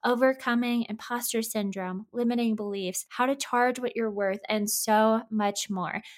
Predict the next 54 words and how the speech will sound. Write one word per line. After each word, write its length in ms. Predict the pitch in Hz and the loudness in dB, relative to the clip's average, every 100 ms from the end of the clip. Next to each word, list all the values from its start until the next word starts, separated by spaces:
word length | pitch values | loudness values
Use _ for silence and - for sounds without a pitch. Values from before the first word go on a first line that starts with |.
| - _ 240 | -20 _ 4
As 220 | 247 254 | 6 4
you 80 | 254 | 2
guys 280 | 233 226 | 2 0
know, 240 | 214 208 180 | 0 0 0
this 240 | 202 226 | -2 0
is 220 | 226 208 | -2 0
not 320 | 220 233 233 240 | 2 4 4 2
my 180 | 220 | 0
area 400 | - 208 214 214 | 0 0 2 0
of 120 | 180 170 | 0 -2
expertise, 760 | - - 214 - 220 208 - 202 | -4 -6 -6 -4 -4 -4 -4 -4
and 260 | 214 202 | -2 -2
to 80 | - | -4
be 180 | 233 240 | -4 -2
completely 600 | 240 226 - 285 269 277 | 0 -2 0 -4 -2 0
honest 400 | 240 240 254 - | 0 0 -2 -4
with 160 | 226 | -6
you, 160 | 196 165 - - - | -2 -4 -4 -16 -6
at 120 | 220 | -4
the 60 | 226 | -2
beginning 320 | 220 226 240 | 0 0 0
of 80 | 240 | 0
my 140 | 208 | 0
business, 480 | 202 202 208 196 - | 0 -2 -2 -4 -4
whenever 340 | 196 202 202 - | -2 -2 0 0
I 100 | 190 | 0
would 120 | 185 | -2
hear 240 | - 233 | -2 -2
about 280 | 226 196 - | 0 0 0
mindset 500 | 226 247 247 247 - | 0 0 -2 -4 -6
teaching 340 | 226 220 214 190 | -6 -4 -2 -4
and 100 | 185 | -4
things 220 | 208 208 | -4 -4
like 180 | 208 - | -6 -4
that, 180 | 190 - | 0 0
I 100 | 208 | 0
thought 380 | - 196 190 220 | -2 0 0 0
it 80 | |
was 140 | 220 220 | -2 -2
a 100 | 208 | -2
lot 320 | 190 190 190 - | -2 -4 -4 -8
of 80 | - | -18
fluff. 480 | - 185 165 208 - - _ - | -8 -2 -2 -4 -10 -20 _ -6
But 140 | 254 | -2
today 420 | 254 240 220 247 | 0 2 2 2
I 160 | 254 214 | 2 0
have 280 | 214 233 220 | 0 -2 0
Dustin 440 | 247 262 254 247 | 0 0 0 0
with 200 | 233 240 | -2 0
me, 220 | 226 220 | 0 2
and 180 | - 208 | 0 -2
she 320 | - - 240 | -4 -4 -2
is 120 | 254 247 | -2 -2
an 160 | 208 | -4